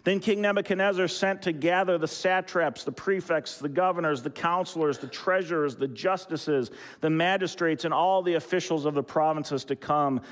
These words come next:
to the dedication of the image that King Nebuchadnezzar had set up.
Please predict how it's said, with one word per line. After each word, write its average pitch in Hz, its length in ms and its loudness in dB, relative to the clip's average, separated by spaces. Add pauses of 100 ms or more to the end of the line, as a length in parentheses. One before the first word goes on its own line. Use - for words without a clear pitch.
(180)
to - 80 -2
the 127 140 0
dedication 143 680 -2
of 123 140 -2
the 120 140 -6
image 127 400 -2
that 120 240 -2
King 135 340 -2
Nebuchadnezzar 120 800 0
had 101 240 -2
set 110 340 -2
up. 110 320 -4